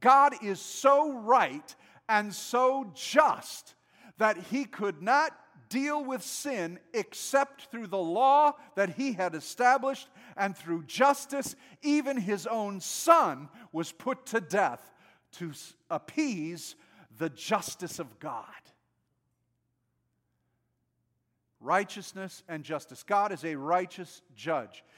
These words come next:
He is steadfast in love and faithfulness. So his throne is established on righteousness and justice,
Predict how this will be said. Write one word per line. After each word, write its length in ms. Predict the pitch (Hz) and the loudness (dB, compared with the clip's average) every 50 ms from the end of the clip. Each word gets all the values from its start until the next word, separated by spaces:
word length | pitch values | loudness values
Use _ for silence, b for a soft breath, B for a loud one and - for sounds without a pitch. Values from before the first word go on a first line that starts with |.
| b b | b b
He 160 | b 185 202 180 | b -2 -2 0
is 120 | 170 - | -2 -2
steadfast 1080 | - - - - _ - 202 220 240 226 185 - - 240 220 233 240 240 - - - | -6 -14 -16 -16 _ 0 2 2 2 2 -2 -10 -2 -2 0 0 0 -4 -4 -8 -12
in 220 | - 208 175 170 165 | -10 -10 -8 -8 -6
love 600 | 170 175 190 202 214 220 226 233 233 202 175 170 _ | -2 2 2 4 4 4 2 0 -2 -8 -14 -20 _
and 260 | 220 208 202 202 190 | -12 -10 -10 -10 -12
faithfulness. 1000 | - - - 226 220 214 - - - 160 139 123 110 113 _ - - - - - _ _ _ _ _ _ _ _ _ _ b b b b b b b b b b | -16 -12 -8 -6 -6 -6 -8 -12 -10 -10 -10 -10 -12 -18 _ -20 -20 -20 -20 -20 _ _ _ _ _ _ _ _ _ _ b b b b b b b b b b
So 280 | - - 214 214 202 | -8 -4 0 0 0
his 240 | 170 165 208 - - | 0 -2 -6 -8 -10
throne 440 | - - 175 220 262 285 294 302 294 | -16 -4 2 4 6 6 6 4 0
is 140 | 269 196 240 | -2 -6 -6
established 640 | 233 - - 247 240 233 240 233 240 233 - - | -10 -8 2 4 6 6 6 6 4 -4 -2 -2
on 160 | 190 180 170 156 | -4 -4 -4 -4
righteousness 720 | 151 175 208 233 262 - 254 247 - - 233 220 - - | 0 2 2 2 2 -2 -8 -14 -12 -10 -10 -10 -8 -6
and 220 | 175 156 156 151 | -6 -6 -6 -8
justice, 560 | - - 254 262 - - - 240 233 - - | -2 0 0 0 0 -2 -10 -10 -10 -10 -10